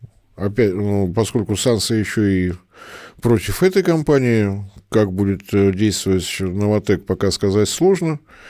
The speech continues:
А, вероятнее всего, он вынужден будет не использовать эти базы или опять использовать какое-то количество компаний, или...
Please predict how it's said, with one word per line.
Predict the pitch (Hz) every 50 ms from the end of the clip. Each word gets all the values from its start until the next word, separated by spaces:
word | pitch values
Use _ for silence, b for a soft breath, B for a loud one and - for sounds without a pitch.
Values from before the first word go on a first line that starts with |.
| B B B B B B B B B B B -
А, | - 85 85 85 82 85 82 80 B B B B B B B B B B B B B B B B B B B B B B
вероятнее | - - 76 80 87 87 95 107 104 110 117 123 117 107 - - 101 90
всего, | 85 - - 101 95 92 90
он | 92 95
вынужден | 101 113 113 104 95 85 87 95 90 87
будет | 87 95 87 80 85 90 85 92
не | 107 113 123 127 135 135 120 101
использовать | 90 - - - 101 90 80 73 82 82 80 78 -
эти | 95 87 - - 95
базы | 92 120 185 185 147 135 104 95
или | 85 87
опять | 87 87 - 160 175 - -
использовать | 139 - - - 135 117 107 113 107 95
какое-то | - 101 90 - 104 95 - 95
количество | - 104 101 98 92 - - - 92
компаний, | - 90 87 87 87 - 90 80 - 78 78 78 76
или... | 73 73 73 71 67 65